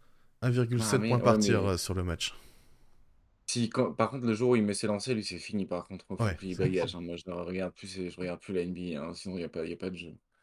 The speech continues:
Speaker 1: Ouais, ouais. Non, mais parce que c'est intéressant aussi, parce que Yanis, en première mi-temps, il a pris pas mal de, de jumpers, alors certains qui sont rentrés, mais, euh,
Speaker 2: Mm.
Speaker 1: c-, pour l'attaque des Bucks, et même pour lui, c'est pas, c'est pas de la bonne attaque, quoi. Et là, il
Speaker 2: Non, c'est de la
Speaker 1: trois-,
Speaker 2: merde,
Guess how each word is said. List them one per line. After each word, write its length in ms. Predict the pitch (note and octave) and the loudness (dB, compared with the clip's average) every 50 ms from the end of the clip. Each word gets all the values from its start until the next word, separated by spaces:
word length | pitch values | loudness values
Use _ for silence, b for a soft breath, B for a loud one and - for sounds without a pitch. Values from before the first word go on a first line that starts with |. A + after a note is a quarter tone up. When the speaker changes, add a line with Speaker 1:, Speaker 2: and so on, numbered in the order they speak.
| _ - | _ -6
Speaker 1:
Ouais, 100 | G2 F#2 | -4 -2
ouais. 180 | F2+ F2 E2+ - b b b b b b b b b b b b b b b _ _ - - | -2 -4 -6 -8 b b b b b b b b b b b b b b b _ _ 0 4
Non, 80 | B2+ | 4
mais 40 | C3 | 4
parce 140 | A2+ A2 - | 4 4 2
que 260 | - A2+ A2 G#2+ - - - | 2 2 2 2 2 -2 -8
c'est 160 | - - - A2 | -6 -2 0 0
intéressant 360 | G#2 - A#2 A2+ A2 - A#2+ | 2 2 2 2 2 2 0
aussi, 160 | A#2 - - | 0 0 0
parce 140 | C#3+ A#2+ - | 0 0 0
que 80 | - | 0
Yanis, 320 | A2 G#2+ G#2+ A#2 C3 B2+ - | 2 2 4 2 2 2 0
en 60 | G#2+ | -2
première 340 | G2+ - - - G#2+ G#2+ G#2 | -4 -4 -2 0 2 2 2
mi-temps, 280 | G#2+ G#2+ G#2+ B2+ C3 B2 | 2 2 2 4 4 4
il 120 | A2 G2 | 4 2
a 200 | G2 F#2+ F#2 F#2 - - _ - | 2 2 0 0 -2 -6 _ -18
pris 180 | - - - A2 | -16 -14 -10 -4
pas 140 | - A2 G#2 | 0 2 2
mal 200 | G#2+ A2+ A2+ A2 | 4 4 2 2
de, 200 | G#2 G2+ G2 F#2 | 2 0 0 0
de 180 | F#2+ - F#2 F2+ | 0 -2 -2 0
jumpers, 340 | G2+ G2+ G2+ G2 - B2+ A#2+ | 0 0 0 2 4 4 4
alors 240 | G#2+ F#2+ F2+ - - | 4 4 0 0 -2
certains 340 | - - G2+ F#2 - A2 | -4 -4 -2 -2 -2 -2
qui 100 | G#2 - | -2 -2
sont 160 | - - - F#2 | -4 -6 -4 -2
rentrés, 360 | F#2 G2 - - B2+ B2 B2 B B B B B B B B B B | -2 -2 0 0 0 0 0 B B B B B B B B B B
mais, 320 | G2 G2+ G#2 A2 A#2 A#2+ A#2 | -2 2 2 4 4 4 4
euh, 580 | A2 G2 F2+ F2+ F2+ F2+ F2+ G2 F#2+ F#2 F#2 F2+ | 4 4 2 2 2 4 4 4 2 2 0 0
Speaker 2:
Mm. 40 | |
Speaker 1:
c-, 260 | E2 - - - - - - | -2 -4 -4 -6 -6 -6 -2
pour 100 | - G2+ | 0 0
l'attaque 300 | G2+ F#2+ - G2 F#2 F#2+ | 0 2 0 -2 -2 0
des 120 | G2 G2 | -2 -2
Bucks, 300 | F2+ G#2+ A#2+ A2 - - | 2 2 2 2 2 -2
et 20 | F#2 | -2
même 160 | F#2+ F2+ - | -2 -2 -2
pour 180 | - - F#2 | -2 0 2
lui, 140 | G2 A2 A#2+ | 2 2 2
c'est 180 | A2+ - - F2 | 2 0 -2 -4
pas, 240 | - - G2 G2 F#2+ F#2 | 0 0 2 2 2 0
c'est 200 | - - - - | -4 -8 -6 -2
pas 120 | E2+ F2 | -2 -2
de 60 | F2+ | 0
la 80 | F2 E2 | 0 -2
bonne 220 | E2 F2+ F2 F2 | -2 -2 -2 0
attaque, 280 | F2 E2 - G#2+ G2 - | -2 -2 -2 -4 -4 -4
quoi. 200 | - - D#2+ D#2+ - B B B B B B B B B - | -4 -6 -6 -6 -6 B B B B B B B B B -4
Et 60 | G2 | 0
là, 140 | F#2+ A2 A#2 | 2 4 4
il 160 | A2+ G#2 F#2+ | 4 4 4
Speaker 2:
Non, 180 | F2+ G#2+ G2+ G#2+ | 4 4 2 2
c'est 140 | - - B2 | 2 2 4
de 60 | G#2 | 4
la 60 | F#2 | 4
Speaker 1:
trois-, 80 | F2 F2+ | 4 4
Speaker 2:
merde, 180 | F2 E2 F2+ | 2 0 0